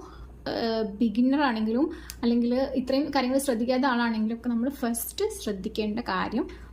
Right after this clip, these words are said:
മസ്റ്റായിട്ടും ശ്രദ്ധിക്കേണ്ട, മസ്റ്റായിട്ടും ശ്രദ്ധിച്ച് ചെയ്യേണ്ട ഒരു കാര്യം എന്ന് പറയുന്നത് ഇതാണ്. ഓക്കെ,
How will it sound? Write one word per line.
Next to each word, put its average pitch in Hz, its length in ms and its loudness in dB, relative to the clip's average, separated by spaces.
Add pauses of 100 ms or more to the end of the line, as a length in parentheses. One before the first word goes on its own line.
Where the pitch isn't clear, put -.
മസ്റ്റായിട്ടും 240 600 0
ശ്രദ്ധിക്കേണ്ട, 214 500 -2
മസ്റ്റായിട്ടും 233 680 -2 (160)
ശ്രദ്ധിച്ച് 240 360 -2
ചെയ്യേണ്ട 240 580 2
ഒരു 226 200 0
കാര്യം 220 400 2
എന്ന് 233 100 6
പറയുന്നത് 202 400 0
ഇതാണ്. 220 480 0
ഓക്കെ, 233 260 -4